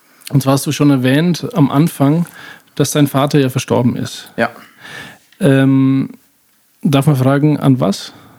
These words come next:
Speaker 2: Ja, natürlich. Ähm, ist mit dreiundsiebzig Jahren, das war zwanzig achtzehn, ähm, im Herbst, ähm, an Speiseröhrenkrebs.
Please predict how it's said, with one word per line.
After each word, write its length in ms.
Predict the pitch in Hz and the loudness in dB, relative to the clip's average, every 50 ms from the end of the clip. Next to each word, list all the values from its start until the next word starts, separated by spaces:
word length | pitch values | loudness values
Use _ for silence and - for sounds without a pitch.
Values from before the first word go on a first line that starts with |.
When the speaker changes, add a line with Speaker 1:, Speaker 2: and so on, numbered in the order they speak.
| _ _ - _ _ _ _ | _ _ -20 _ _ _ _
Speaker 2:
Ja, 180 | 120 120 120 | -4 -2 -2
natürlich. 520 | 117 113 104 - - 117 117 117 117 - - | -2 -4 -4 -4 -4 -4 -4 -4 -8 -12 -8
Ähm, 760 | - 110 107 107 107 107 107 104 107 107 107 110 110 110 110 107 - - - - - - - - - - - | -4 -2 -2 -2 -2 -2 -2 -2 -2 -2 -2 -2 -2 -2 -4 -6 -8 -14 -20 -20 -20 -20 -20 -20 -20 -20 -20
ist 100 | - - | -8 -6
mit 140 | 131 123 - | -4 -2 0
dreiundsiebzig 580 | 123 107 104 127 131 - - - - - 135 - | 0 0 0 -2 -4 -6 -10 -10 -10 -10 -4 -2
Jahren, 280 | 120 104 104 123 139 | 0 0 2 0 -2
das 200 | 156 156 151 - | -4 -8 -8 -6
war 100 | - 156 | -6 -6
zwanzig 420 | - - 135 123 120 127 123 - - | -4 -4 -4 -4 -4 -4 -6 -4 -6
achtzehn, 500 | 113 - - - 156 151 143 139 139 - - | -6 -6 -8 -8 -6 -4 -4 -4 -4 -4 -4
ähm, 460 | 120 123 117 117 120 120 120 123 127 127 - _ _ _ _ _ _ _ _ - | -2 -2 -2 -2 -2 -2 -4 -6 -8 -10 -16 _ _ _ _ _ _ _ _ -8
im 120 | 123 120 | -6 -2
Herbst, 500 | 113 113 120 - - - - - - - - | -2 -2 -2 -2 -4 -8 -12 -12 -16 -14 -8
ähm, 360 | - 131 123 117 113 117 113 - | -6 -4 -4 -4 -4 -6 -6 -6
an 280 | 107 110 110 107 113 120 - _ _ _ _ | -4 -4 -4 -4 -8 -10 -16 _ _ _ _
Speiseröhrenkrebs. 880 | - - - - 104 - 120 107 101 - - - - - - - - | -12 -6 -4 -4 -4 -4 -4 -4 -4 -4 -6 -6 -8 -8 -8 -12 -14